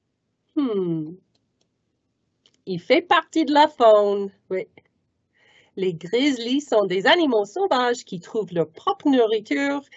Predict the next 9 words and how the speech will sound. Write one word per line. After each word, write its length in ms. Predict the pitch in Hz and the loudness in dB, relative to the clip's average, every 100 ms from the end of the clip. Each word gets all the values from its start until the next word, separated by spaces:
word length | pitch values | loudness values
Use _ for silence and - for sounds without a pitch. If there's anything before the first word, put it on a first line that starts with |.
| _ _ | _ _
et 200 | 262 262 | -4 -4
qui 280 | - 190 185 | -6 -8 -6
vivent 300 | 190 247 269 | -2 0 4
dans 180 | 226 220 | 6 6
la 140 | 214 | 6
nature, 580 | 208 202 - 190 180 175 170 | 4 -2 -6 -6 -6 -8 -10
loin 440 | 190 202 233 247 254 | -6 0 2 2 2
des 240 | 208 185 | 0 -2
humains. 440 | 175 151 147 156 | -4 -6 -6 -8